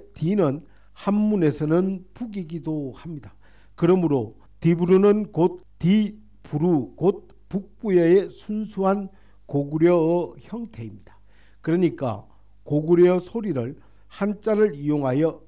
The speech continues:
이두문으로 적은 국명인 것입니다. 이 때문에 북사 두루막전은, 두루막국은 물길로부터 북으로 천리에 있는데 옛 북부여라 한 것입니다. 이 때문에 북사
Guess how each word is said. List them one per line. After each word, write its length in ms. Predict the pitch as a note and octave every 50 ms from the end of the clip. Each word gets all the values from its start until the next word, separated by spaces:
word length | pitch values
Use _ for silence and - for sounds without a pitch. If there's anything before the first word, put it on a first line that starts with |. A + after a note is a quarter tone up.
| - -
이두문으로 960 | C#3 E3 F#3+ F#3+ F#3+ G3+ G3 F#3 F3+ E3 D#3+ D#3 D3+ D3 D#3+ D#3 D3+ D#3
적은 520 | - F3 F3+ F3+ E3+ E3 D#3+ D#3+ D#3+ D3+ D3+ - -
국명인 580 | - - F#3 G3 G3+ G#3+ G#3+ F3+ B2+ G#2 G2 F#2+
것입니다. 440 | G#2+ G#2 - - - F#2+ F#2 - - - - - - - - - - - - - - - -
이 60 | C#3 D3+
때문에 520 | - - G3 F#3 G3+ A3 A3+ G3+ G3 G#3+
북사 680 | G#3 - - - F3+ - - - - A3 G3+ G3+ G3
두루막전은, 880 | - - C#3 C#3 C#3 C#3+ D3 C#3+ C#3+ - E3+ D#3 C3+ B2 A2+ G2+ F#2+ - - - - - - -
두루막국은 880 | D3+ C#3+ D3 D3 D#3+ E3 E3 E3 - G3+ G3 E3+ D3+ C#3 D#3+ D#3+ - - - - - - -
물길로부터 840 | C3+ C3+ F3+ G#3+ G#3 G#3+ - A#3 G#3 G3 F3+ D3 D3+ D3+ - - D3+
북으로 500 | C#3+ - G3+ G3 F3+ F3 E3 E3 E3 E3
천리에 480 | - - - - B3 A3+ G#3+ G#3+ E3+ C3 A2+
있는데 600 | G#2+ G#2+ A2 G#2+ G#2+ G2+ G2 A#2+ A2+ G2+ F#2+ - - - - - - -
옛 340 | B2+ E3 - - - - -
북부여라 1080 | - G3+ F#3+ - - - - G#3+ G3 F#3+ F#3+ F3+ F3 E3 F3 E3 D#3+ D#3 D#3 D3+ C3+ -
한 220 | - - D3+ C#3
것입니다. 480 | B2+ - - F#2+ F2+ F2 - - - - - - - - - - - - - - - - -
이 140 | - C#3 D#3+
때문에 640 | D3+ D#3 F#3 F3 F3+ G#3+ A3+ F3 D3 D3 E3 - - - - - - - - - -
북사 540 | - E3 F3+ - - - - F3+ E3+ D#3+ -